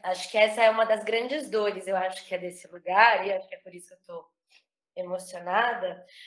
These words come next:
porque é esse lugar que ficam te jogando, né? E você não se sente pertencente, parece que ninguém te quer, porque você fica assim. E todos nós temos essa necessidade de pertencimento.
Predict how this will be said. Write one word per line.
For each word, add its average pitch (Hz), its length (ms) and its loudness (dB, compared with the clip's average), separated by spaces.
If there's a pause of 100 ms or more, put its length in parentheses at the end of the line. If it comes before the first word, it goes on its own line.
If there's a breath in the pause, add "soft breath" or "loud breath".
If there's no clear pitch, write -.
(140)
porque - 160 -4
é 233 80 2
esse 226 180 -4
lugar 226 340 0
que - 80 -12
ficam 254 280 -8
te 247 180 -8
jogando, 233 640 2
né? 180 280 -8 (680)
E 196 120 -12
você 208 240 -6
não 233 80 -6
se - 140 -14
sente 240 320 -4
pertencente, 226 680 -6
parece 220 280 2
que 240 80 -4
ninguém 226 260 -4
te - 160 -8
quer, 180 380 -2 (160)
porque 202 180 -18
você 202 140 -16
fica 208 280 -12
assim. 190 360 -12 (1200 loud breath)
E 220 140 -18
todos 247 300 0
nós 269 320 6
temos 220 280 -2
essa 208 200 -2
necessidade 185 600 -6
de 185 60 -12
pertencimento. 185 760 -10